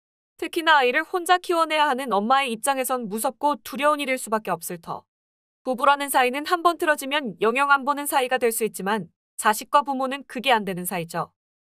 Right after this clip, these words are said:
그렇다면 두 사람은 왜 미국까지 가야만 했을까요? 경제적으로 얼마나 힘들었으면 미국까지 가야 했던 걸까요? 사실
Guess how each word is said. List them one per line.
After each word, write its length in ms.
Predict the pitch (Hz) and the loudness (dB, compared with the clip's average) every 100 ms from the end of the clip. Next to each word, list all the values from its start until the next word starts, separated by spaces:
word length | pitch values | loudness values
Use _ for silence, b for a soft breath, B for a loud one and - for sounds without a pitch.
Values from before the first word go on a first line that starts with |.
| _ _ | _ _
그렇다면 540 | - 247 247 240 285 247 | 2 2 4 2 2 -2
두 140 | 262 | 0
사람은 520 | 311 294 277 302 214 160 | 4 4 2 -2 -4 4
왜 160 | 233 | 4
미국까지 600 | 185 226 262 285 277 180 | 4 -2 -2 2 2 0
가야만 380 | - 226 220 226 | 0 2 2 0
했을까요? 640 | 202 - 170 170 175 196 - _ _ _ _ _ | -2 -6 -6 -2 0 -2 -6 _ _ _ _ _
경제적으로 680 | - 226 240 262 254 240 277 | 2 2 4 4 4 6 4
얼마나 400 | 202 226 294 320 320 | 6 6 6 4 2
힘들었으면 720 | 311 294 285 254 247 294 190 | 0 2 2 2 2 2 0
미국까지 500 | 190 254 302 - 277 | -2 -2 2 2 2
가야 220 | 269 240 220 | 2 2 2
했던 260 | 226 208 | 0 -4
걸까요? 560 | 190 170 165 160 196 160 _ _ _ _ _ - | -4 -4 -2 0 0 -4 _ _ _ _ _ -6
사실 440 | - 285 294 277 | 0 2 2 2